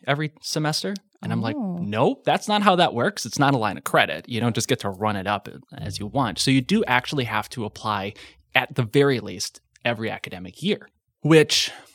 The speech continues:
Speaker 1: means it's not ideal because that means that over the course of a four-year education,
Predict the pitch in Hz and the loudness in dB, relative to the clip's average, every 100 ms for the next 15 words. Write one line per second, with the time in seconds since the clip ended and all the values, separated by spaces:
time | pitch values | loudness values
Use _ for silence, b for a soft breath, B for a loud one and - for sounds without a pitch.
0 | B B 131 147 185 160 139 139 - 139 | B B 0 2 4 4 4 2 0 2
1 | 208 190 156 185 139 117 151 127 143 139 | 4 6 6 6 4 2 0 0 2 2
2 | 127 139 151 127 - 147 147 - 110 - | 2 2 0 -4 0 2 4 2 0 -2
3 | 139 120 113 110 - 190 254 - - 117 | 0 0 0 -4 2 2 2 0 -6 -8